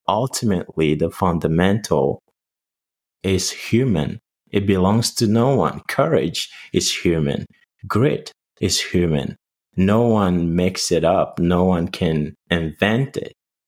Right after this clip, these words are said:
It's in and for all of us. So when you're sharing your story, you're just holding a different angle of the mirror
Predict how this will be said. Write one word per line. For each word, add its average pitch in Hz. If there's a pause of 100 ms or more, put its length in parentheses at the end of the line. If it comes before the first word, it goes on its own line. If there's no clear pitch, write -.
It's -
in 92
and 82
for -
all 87
of 90
us. - (360)
So -
when 98
you're 120
sharing 95
your 85
story, 95 (520)
you're 95
just 98
holding 92
a 85
different 95
angle 90
of 85
the 80
mirror 80